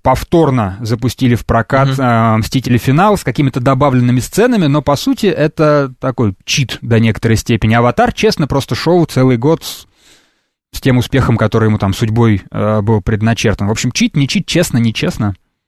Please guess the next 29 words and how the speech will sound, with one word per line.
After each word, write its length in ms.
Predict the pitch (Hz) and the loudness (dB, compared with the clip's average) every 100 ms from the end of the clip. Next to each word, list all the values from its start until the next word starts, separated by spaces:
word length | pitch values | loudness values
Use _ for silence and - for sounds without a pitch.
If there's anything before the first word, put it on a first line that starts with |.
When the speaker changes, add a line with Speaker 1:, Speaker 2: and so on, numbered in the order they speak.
| _ - - | _ -20 -6
Speaker 2:
Я 100 | 123 | 0
не 80 | 156 | 2
знаю, 200 | 170 131 | 2 0
не, 240 | 120 135 | 0 0
не 120 | 120 131 | 2 2
уверен, 240 | 139 127 | 2 0
что 180 | - 117 | -4 -2
можно 260 | 117 110 107 | 0 0 0
говорить 280 | 107 110 - | 0 -2 -6
тут 120 | - | -4
про 140 | 113 | -4
честность, 360 | - 113 107 - | -2 -2 -2 -2
нечестность, 440 | 107 160 175 139 | 0 0 -2 -2
потому 320 | - 113 107 117 | -2 0 0 0
что 380 | - 110 104 | -2 0 0
всегда 480 | 95 - 101 127 127 | 0 -2 -2 0 0
в 160 | 101 104 | -2 -2
отношении 360 | 113 - 117 | -2 0 -2
кассы 340 | 101 139 156 107 | 0 -2 -2 -4
есть 120 | 98 | -2
такой 360 | 107 - 107 98 | -4 -2 0 0
простой 340 | - 107 107 | -2 -2 -2
тезис, 280 | 139 147 120 | 0 -2 -2
что 240 | - 110 95 | -2 -2 0
зритель 440 | 113 131 107 101 | -2 -2 -2 -2
голосует 480 | 98 104 101 123 98 | 0 -2 0 -2 0
рублём 360 | 101 110 123 | 0 0 2
или 60 | 107 | 0
долларом. 420 | 101 107 98 98 | 2 2 0 -2